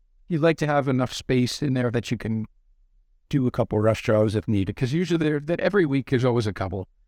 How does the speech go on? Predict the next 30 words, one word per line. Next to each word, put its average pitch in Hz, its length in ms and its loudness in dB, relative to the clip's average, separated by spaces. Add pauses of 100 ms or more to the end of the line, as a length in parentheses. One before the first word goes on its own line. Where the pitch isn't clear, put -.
(180)
no 139 60 0
matter 107 240 2
what, 107 160 0
and 147 460 0
especially 131 500 -2
in 113 100 0
where, 107 240 0
where 113 200 2
I'm 107 140 4
at 101 160 -2
now. 101 280 -2 (560)
But, 117 420 0
uh, 104 380 0 (1300)
you 151 160 0
know, 120 100 0
usually 151 480 0
you 139 100 2
can, 117 500 -2
you 143 100 0
can, 123 280 0 (320)
you - 80 -12
can 120 200 0
bulk 117 240 0
something 113 320 0
else 110 360 -2 (140)
just - 240 -2
so 110 140 2
you, 107 380 0 (480)
you 120 140 0
can 107 380 -2